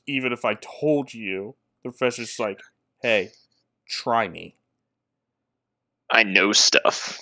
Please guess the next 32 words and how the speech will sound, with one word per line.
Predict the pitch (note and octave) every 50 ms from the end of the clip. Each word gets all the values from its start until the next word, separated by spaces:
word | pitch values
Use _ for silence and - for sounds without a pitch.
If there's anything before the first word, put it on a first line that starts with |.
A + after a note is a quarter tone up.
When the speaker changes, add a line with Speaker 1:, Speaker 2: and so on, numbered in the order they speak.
| - - - - - _ _ _ _ _ _ -
Speaker 1:
Then | F3+ A#3 A#3+
as | A3+ G3 E3+
the | - D#3
credits | - - G#3 G3+ F#3+ F3+ - -
roll, | F#3+ F3+ F3+ F3 E3
Lucy | E3+ G3 G3 - F#3+ E3
tries | - - F3 E3 D#3+ D#3+ D3+ -
one | F3 F#3
more | F#3+ F3+ E3+ D#3+
time | - - C3+ C3+ C#3 C3+ C3 C3
to | - C3+
re-enter | C3+ D3+ E3+ F3+ F3+ F3+ F3 - F3
Narnia | D#3+ C#3+ C3+ C#3 C#3 C#3+ C#3+ C#3 -
through | - C#3+
the | C3+ C3+
wardrobe. | B2+ A#2 G#2 G2 G2 F#2 F#2+ F#2+ F#2 F#2 F#2 F#2+ F#2+ - _ _ _ _ _ _ _ _ _ _ _ _ _ _ _ _ _ -
But | A#2+ D3
as | E3 -
she | - F3
does, | E3 D#3 C#3+ C3 C3+ C3+ C3 C3 C3 - - -
her | - - A#2+ G#2+ -
uncle, | - D3 D3 - D3+ D3 D3 C#3+ C3
who | C3 C3 B2
is | A#2+ A#2 -
sitting | - C3 G#2+ - C#3+
in | C#3
the | C3+ C3
windowsill | B2 B2+ C3 B2+ B2+ B2 - - C#3 C3+ C3 B2+ B2+ B2+ B2+ -
of | - B2+ A#2 A#2
the | A#2+ A2+
wardrobe | G#2 A#2+ B2+ C#3 C3+ C3 C3 C3+ C#3 B2+ B2
room, | A#2+ A2+ A2+ A#2 A2 A2 A#2 A#2+